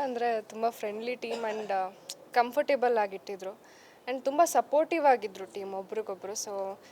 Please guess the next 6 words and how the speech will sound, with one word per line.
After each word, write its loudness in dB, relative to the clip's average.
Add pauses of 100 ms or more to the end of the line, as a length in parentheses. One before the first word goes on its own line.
(140)
ನನಗೇನು 0
ಹೊಸದಾಗಿ 4
ಫೀಲ್ -4
ಆಗಿಲ್ಲ, -2
but, 2
ಆ, 10